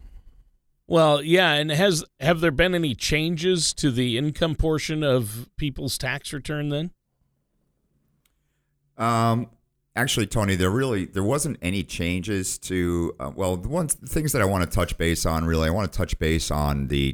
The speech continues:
Speaker 2: taxable interest, uh, tax exempt interest. We'll talk a little bit about ordinary versus qualified dividends. And we'll also talk a little bit about capital gains. The, these three didn't really have any changes, but they have to do with assets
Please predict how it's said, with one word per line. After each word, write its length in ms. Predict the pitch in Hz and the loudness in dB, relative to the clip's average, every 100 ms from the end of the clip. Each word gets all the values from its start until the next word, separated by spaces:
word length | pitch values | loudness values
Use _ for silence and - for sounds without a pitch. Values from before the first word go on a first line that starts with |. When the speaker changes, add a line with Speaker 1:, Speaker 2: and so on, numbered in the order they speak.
| - | 0
Speaker 2:
taxable 560 | - 71 - 78 76 76 | 0 0 -2 0 2 2
interest, 640 | 64 80 - 78 76 - - - | 0 -2 0 2 2 -2 -14 -8
uh, 280 | 69 65 62 | -4 -2 0
tax 280 | - 76 - | 0 0 -2
exempt 380 | 67 78 73 78 | -2 0 0 -2
interest. 580 | 76 - 76 73 - | -2 0 0 0 -2
We'll 80 | 71 | -6
talk 240 | - 82 80 | -4 -4 -2
a 20 | |
little 160 | 78 | -2
bit 80 | 73 | -2
about 320 | 67 71 67 - | 0 0 -2 0
ordinary 580 | 80 76 73 73 73 | 0 0 0 2 0
versus 360 | 69 71 - - | 0 -4 -6 -8
qualified 500 | - 71 69 73 69 | -4 -4 -4 -6 -4
dividends. 640 | 80 76 80 82 76 - - _ _ _ _ | -2 -2 0 -2 -6 -10 -18 _ _ _ _
And 340 | - 71 71 71 | -4 0 0 0
we'll 180 | 69 | 2
also 300 | 71 71 - | 2 0 -2
talk 340 | 71 71 67 - | -4 -2 -2 -2
a 40 | |
little 200 | 69 67 | -2 0
bit 120 | 67 | -2
about 360 | 64 69 67 - | -2 -4 -4 -4
capital 380 | - 71 67 67 | -4 -2 -4 -2
gains. 500 | 80 73 60 53 - - - - _ - _ - | -2 -2 -4 -10 -20 -20 -20 -20 _ -20 _ -2
The, 440 | 85 90 92 - - | 4 4 4 0 0
these 240 | 123 143 | 2 2
three 200 | - 113 | 2 2
didn't 180 | 101 90 | 2 2
really 200 | 92 85 | 2 2
have 240 | 90 90 | 2 2
any 120 | 98 95 | 0 -2
changes, 640 | - 101 101 110 104 - - | -2 0 0 0 0 -4 -8
but 460 | 73 87 80 73 78 | -4 0 0 0 -2
they 140 | 80 | -2
have 280 | 76 113 - | 0 -2 -4
to 80 | 90 | -2
do 140 | 87 | 0
with 140 | 82 78 | 2 2
assets 720 | 80 78 80 73 73 - | 0 0 0 -2 -2 -8